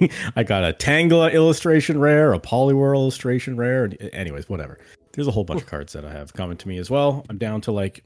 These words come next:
I don't know, twenty more cards or so that I need to finish the set. Eh, of course, those are all, like,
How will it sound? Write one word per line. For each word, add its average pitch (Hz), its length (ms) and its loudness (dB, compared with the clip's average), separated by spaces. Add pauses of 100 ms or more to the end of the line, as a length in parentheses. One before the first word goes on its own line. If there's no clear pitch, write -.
(120)
I - 40 -20
don't 90 100 -6
know, 82 100 -6
twenty 107 560 2
more 107 240 0
cards 117 280 2
or 127 60 2
so 123 240 4
that 123 120 2
I 123 40 2
need 127 200 2
to 127 60 -2
finish 131 220 -2
the 127 80 -8
set. - 280 -4 (1160)
Eh, 120 60 -4
of 101 160 -8
course, 107 220 0
those 92 200 -2
are 85 60 -2
all, 85 120 -2
like, 73 260 -8